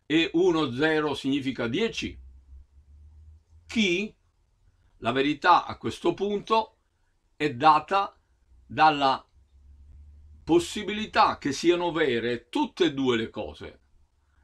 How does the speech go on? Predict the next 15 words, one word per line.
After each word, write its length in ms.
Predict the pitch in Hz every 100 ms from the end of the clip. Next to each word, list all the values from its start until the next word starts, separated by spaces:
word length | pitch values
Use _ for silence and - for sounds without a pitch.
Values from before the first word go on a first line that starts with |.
| _
E 140 | 180
allora 500 | 220 214 185 151 143 156
dieci 520 | 185 185 139 131 131
più 280 | 175 180 127
zero 280 | 156 147
uno 600 | 147 135 107 104 113 - _ _ _ _ _
diventa 560 | - 110 143 147 - 131
undici 720 | 165 185 202 220 - 247 262 _ _ _ _
e 120 | - 139
diventa 420 | 175 180 139 147
un 160 | 151
valore 560 | 156 202 208 202 233 233
che 220 | - 151
è 320 | 147 156 - _ _ _ _ -
letto 720 | 151 180 - - 123 110